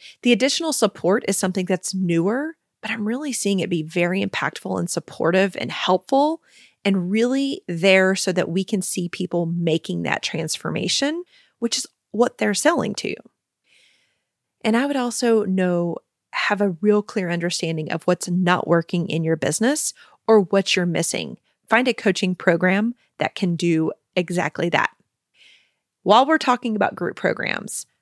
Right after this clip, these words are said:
I would love to chat with you guys about my A-Team Accelerator, and it's perfect for a business owner that has an established product or a service, but isn't quite ready to invest in growing their team. They may have one or two, maybe three contractors,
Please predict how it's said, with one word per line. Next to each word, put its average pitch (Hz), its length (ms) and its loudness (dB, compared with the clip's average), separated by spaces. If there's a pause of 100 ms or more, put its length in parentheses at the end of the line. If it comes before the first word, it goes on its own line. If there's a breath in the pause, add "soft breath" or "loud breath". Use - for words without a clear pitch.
(220)
I 185 180 6
would 233 140 2
love 214 400 6
to 269 80 0
chat - 200 0
with - 140 -6
you - 60 -6
guys 175 300 0
about 175 260 0
my 185 220 2
A-Team 185 380 2
Accelerator, - 800 -2
and 190 140 2
it's 220 220 0
perfect - 500 -2
for 240 180 2
a 226 60 6
business 190 400 2
owner 165 340 0 (280 loud breath)
that 196 100 6
has 190 240 2
an 190 100 -2
established 185 640 2
product 196 500 4
or 190 160 0
a 247 80 0
service, - 600 -2 (280 loud breath)
but - 180 0 (100)
isn't 254 340 0
quite 226 340 2
ready 190 340 2
to - 140 -4
invest 175 640 0
in 185 140 0
growing 175 440 0
their - 160 -2
team. - 380 -6 (240 loud breath)
They 240 140 6
may 294 160 4
have 330 180 2
one 202 220 4
or 226 80 4
two, 196 240 0
maybe 208 240 2
three 190 280 0
contractors, 226 720 0